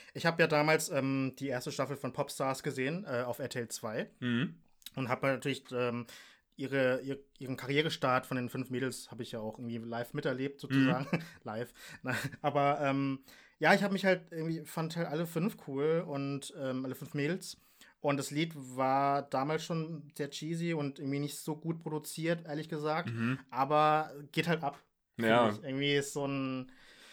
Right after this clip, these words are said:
Speaker 1: ah, ja, irgendwie, äh, das versetzt sich halt fest einfach in den Ohren.
Speaker 2: Es ist so ein bisschen das Dieter Bohlen-Prinzip, so irgendwie ist es, es ist halt sau cheese und sau, ja,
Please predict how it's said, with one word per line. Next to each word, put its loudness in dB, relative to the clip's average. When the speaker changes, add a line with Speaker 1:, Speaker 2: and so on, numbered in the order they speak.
Speaker 1:
ah, -8
ja, 2
irgendwie, 2
äh, 0
das -8
versetzt -2
sich -8
halt -4
fest -4
einfach -12
in -8
den -8
Ohren. -8
Speaker 2:
Es -16
ist -8
so 0
ein 0
bisschen 2
das 2
Dieter 4
Bohlen-Prinzip, 2
so 2
irgendwie 0
ist 0
es, -10
es -12
ist -14
halt -8
sau -8
cheese -8
und -10
sau, 4
ja, -18